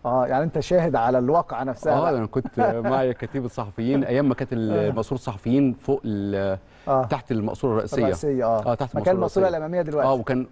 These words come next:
Speaker 2: اللاعبين كان تحتينا،
Speaker 1: آه.
Speaker 2: فحتى بعد الماتش على طول في ثواني كنا في أوضة اللبس مع النادي الأهلي،
Speaker 1: آه.
Speaker 2: وشفت خالد بيبو كان واقف، وشفت مانويل جوزيه و-
Speaker 1: مدحت شلبي.
Speaker 2: ما لحقناش.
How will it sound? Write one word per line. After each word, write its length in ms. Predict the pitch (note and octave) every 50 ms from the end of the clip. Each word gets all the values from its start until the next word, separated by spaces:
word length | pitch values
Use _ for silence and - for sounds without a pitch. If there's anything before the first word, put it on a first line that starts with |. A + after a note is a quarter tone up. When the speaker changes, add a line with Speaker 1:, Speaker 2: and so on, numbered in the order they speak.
| -
Speaker 2:
اللاعبين 460 | C3 B2 A#2 A2+ A2 A2+ A#2 C#3 D#3 D3+
كان 140 | - G#2 -
تحتينا، 420 | - - - - C3 B2 A2+ G2 - -
Speaker 1:
آه. 280 | C#3+ C3+ C3 G#2+ G#2
Speaker 2:
فحتى 260 | G2+ - C#3 - - C3
بعد 140 | C3+ C3+
الماتش 220 | C3 B2 C3+ - -
على 80 | A#2+
طول 120 | - D3 B2+
في 140 | - - G#2
ثواني 340 | - A2+ B2+ C#3+ C#3+ C3
كنا 280 | A#2 - A#2+ A#2 A2+ G#2+
في 80 | - -
أوضة 120 | C3 - -
اللبس 240 | A#2 B2 A2+ - A#2 - A2
مع 60 | G2+
النادي 200 | G#2+ A2 G#2 G#2+
الأهلي، 280 | G#2 A2+ C#3+ C3+ A#2
Speaker 1:
آه. 40 | G#2+ - - - - - - - - - -
Speaker 2:
وشفت 240 | A#2+ A2 D3 - -
خالد 220 | - C3+ A#2 G2+
بيبو 220 | F#2+ A#2+ A#2+ G#2+ G#2
كان 160 | - A2+ G2
واقف، 360 | G2 G#2+ G#2+ A2 A2 - -
وشفت 340 | G#2 - - A#2 - - -
مانويل 580 | G2+ G2 F#2+ G2 F#2+ F#2+ A2 A2 G#2+ G2 F2 E2
جوزيه 320 | G2 F2 D#2+ G#2 A#2 A#2
و- 220 | A#2 G#2+ G2 F#2+ F2+ -
Speaker 1:
مدحت 360 | F3+ F#3 G3+ D#3+ C#3 D3 C#3+ -
شلبي. 580 | - F#3+ G3 G3+ G#3 G3+ G3 A3 G#3+ G#3+ G3 - _ _
Speaker 2:
ما 160 | G2+ G#2+ A2 A2
لحقناش. 420 | G#2 - C3 C#3+ C#3 E3 D#3+